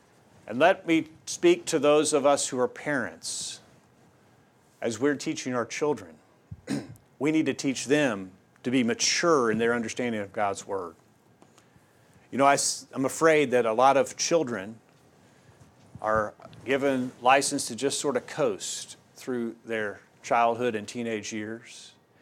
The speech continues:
And they're not pushed by their parents and maybe, sadly, even the congregation to be mature in their understanding of God's Word, to have a hunger for God's Word,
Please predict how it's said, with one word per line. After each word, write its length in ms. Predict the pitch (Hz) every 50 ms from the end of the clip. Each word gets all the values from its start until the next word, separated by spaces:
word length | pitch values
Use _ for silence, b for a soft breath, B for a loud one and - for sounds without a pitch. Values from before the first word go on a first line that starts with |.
| b b b b b b -
And 120 | 120 131
they're 100 | 147 151
not 240 | 165 175 175 - -
pushed 640 | - - - 185 202 208 180 135 - - - - 127
by 400 | 139 135 135 135 131 127 127 127
their 220 | 117 123 123 117
parents 560 | - - - 135 139 139 165 185 196 170 -
and 100 | 139 120
maybe, 240 | 123 127 131 135 131
sadly, 420 | 120 - 139 131 131 123 127 135 131
even 160 | 120 127 123
the 100 | 120 117
congregation 680 | - 131 131 131 127 123 117 135 139 127 - - 120
to 60 | 110 104
be 180 | 131 127 117 -
mature 480 | - 120 110 - - - - 180 180 175
in 80 | 160 151
their 160 | 143 139 139
understanding 580 | 143 139 135 139 - 147 139 139 131 127 123
of 100 | 123 113
God's 300 | 104 127 117 117 117 117
Word, 260 | 107 107 101 95 90 - _ _ _ _ _ - - _ _ _ _ _ _ _ _ _ _ _ b b b b b b b b -
to 220 | - 175 156 - - - - _ _ -
have 240 | - 165 196 190 175
a 80 | 165 139
hunger 480 | - - 175 214 233 214 170 151 131
for 160 | - - 143
God's 340 | 127 113 135 123 123 117 -
Word, 240 | - 120 107 92 B